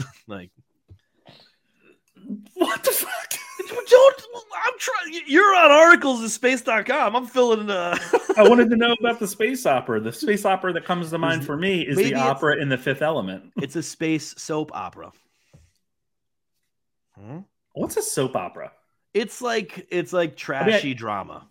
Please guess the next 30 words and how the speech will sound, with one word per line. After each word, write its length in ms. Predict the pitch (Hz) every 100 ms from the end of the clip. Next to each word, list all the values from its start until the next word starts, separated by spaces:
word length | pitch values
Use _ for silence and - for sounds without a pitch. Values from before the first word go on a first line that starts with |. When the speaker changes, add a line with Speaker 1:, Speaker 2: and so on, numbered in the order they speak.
| -
Speaker 2:
I 80 | 175
know 180 | 190 240
what 120 | 185
it 100 | 143
is, 140 | 135
but, 100 | 123
like, 140 | 123 117
what's, 380 | 180 185 - -
why 280 | 135 139 165
is 100 | 185
it 80 |
soap? 460 | - - 123 - _ _ _ _ -
What's 120 | 127
Speaker 1:
During 120 | 123
the 80 | 113
Speaker 2:
the 80 | 110
Speaker 1:
day. 60 |
Speaker 2:
origin 320 | 147 110 95
of 100 | 87
that? 760 | 82 73 - _ _ _ - 113
Speaker 1:
Um, 500 | 113 113 110 113 113 _
well, 480 | 131 127 143 135 127
usually 540 | 139 160 147 160 147
during 280 | 135 139 135
the 80 | 123
day, 340 | 107 131 120
people 320 | 117 127 117
would 120 | 117 107
use 220 | 110 101
soap, 400 | - 131 101